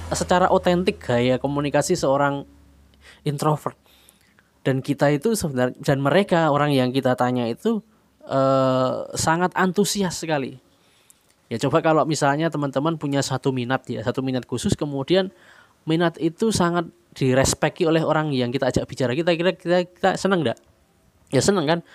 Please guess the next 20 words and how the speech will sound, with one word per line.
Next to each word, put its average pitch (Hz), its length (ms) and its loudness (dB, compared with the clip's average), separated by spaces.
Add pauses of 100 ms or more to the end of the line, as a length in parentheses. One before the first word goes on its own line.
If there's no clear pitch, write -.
(420)
Misalnya 127 640 0
saya 135 320 2
senang 135 400 -4
berbicara 113 560 -4
tentang 127 480 -4 (640)
diskusi 135 400 -2
tentang 123 320 -6
Islam 120 480 -6
gitu 113 240 -10
kan. 127 240 -2 (1300)
Kemudian 147 480 0
orang 156 160 4
yang 139 160 2
kita 143 160 2
ajak 127 160 -2
bicara 127 400 2
itu, 190 400 2 (160)
eh, 131 400 2
nyambung 175 480 4
gitu. 127 240 0